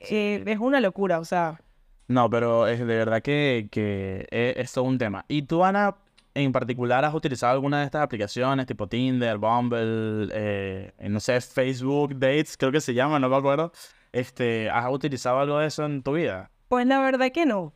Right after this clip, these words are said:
Speaker 2: sea,
Speaker 1: Ah.
Speaker 2: sinceramente no, no sé, como que no me ha, no me ha dado quizás la oportunidad de usarla, porque, bueno, tampoco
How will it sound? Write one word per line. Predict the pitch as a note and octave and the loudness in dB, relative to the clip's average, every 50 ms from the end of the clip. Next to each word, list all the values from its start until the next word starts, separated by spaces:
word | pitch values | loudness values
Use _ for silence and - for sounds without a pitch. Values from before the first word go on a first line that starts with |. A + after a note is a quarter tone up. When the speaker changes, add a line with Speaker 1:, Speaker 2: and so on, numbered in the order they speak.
| _ _ | _ _
Speaker 2:
sea, | - A#3 A3 | 2 2 2
Speaker 1:
Ah. | G#3+ | 2
Speaker 2:
sinceramente | F3+ A3 G#3+ G3+ A#3 A#3 A#3+ B3 C4 C4+ C4+ B3+ B3+ C#4 | 0 -4 -4 -2 0 0 2 2 0 0 0 2 2 2
no, | C4+ C4 C4 C4+ C4+ C4 C4 C4 C4 B3+ B3 | 2 4 2 2 2 2 2 2 2 0 0
no | G#3+ G#3+ A3 A#3 A#3 | -2 -2 -2 -2 0
sé, | - - D4 A#3+ | 2 0 0 0
como | - G#3+ G#3+ G#3+ G3+ | 0 -2 -4 -2 -2
que | G3 G#3 | -2 -2
no | G#3 G#3+ | -2 0
me | G#3+ G#3+ A3+ A#3+ B3+ B3+ C4 C4 | 0 0 0 2 2 2 2 2
ha, | B3+ B3+ - | 0 0 -2
no | - F#3+ G3+ G3+ G#3 G3+ | -2 -4 0 2 2 4
me | G#3 A3 | 4 4
ha | A3+ A#3 | 4 4
dado | A#3 A#3+ A#3 A#3+ A#3 A#3+ A#3+ - | 2 2 2 2 2 2 0 -2
quizás | - G3+ F#3+ F#3 F3+ | -6 -6 -6 -4 0
la | G3 G#3+ | 0 0
oportunidad | G#3 - G#3+ F#3+ - F#3 F3+ E3+ E3+ E3+ F3 | 2 0 -4 -2 -2 -4 -2 -2 0 0 2
de | F3+ F#3+ | 2 2
usarla, | G3+ G#3 - G#3+ G3+ G3+ A#3 C4+ | 0 0 0 0 2 4 2 0
porque, | B3+ G#3+ G3 G#3 - C#3+ | 0 0 -4 -4 -2 0
bueno, | D#3+ E3 D#3 - | 0 0 0 -2
tampoco | D#3 C#3+ - D#3 D3 - - F#3+ G3 F#3+ - | -4 -6 -6 -8 -6 -2 0 2 2 2 -2